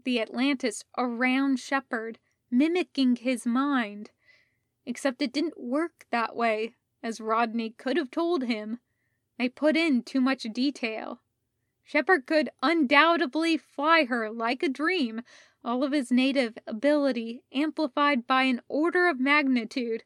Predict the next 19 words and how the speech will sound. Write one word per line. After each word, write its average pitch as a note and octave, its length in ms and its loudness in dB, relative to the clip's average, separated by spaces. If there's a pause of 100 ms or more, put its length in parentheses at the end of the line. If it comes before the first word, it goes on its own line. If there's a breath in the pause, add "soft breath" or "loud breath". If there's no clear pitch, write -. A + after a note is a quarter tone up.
(720 soft breath)
But B3 100 -4
as B3+ 140 0
soon F4 220 -2
as G4+ 160 -4
they'd D4+ 220 0
tried C#4 400 0
to B3 60 -12
put C#4 220 -2
another C4 400 0
pilot C#4+ 520 -2
in, A3 240 -8 (360)
the B3 80 -6
ship C4+ 260 -2
wouldn't C4+ 300 0
have A#3+ 220 -2
functioned B3+ 540 -4
properly. A3 720 -4 (580 soft breath)
Even B3+ 280 4
another A#3+ 480 0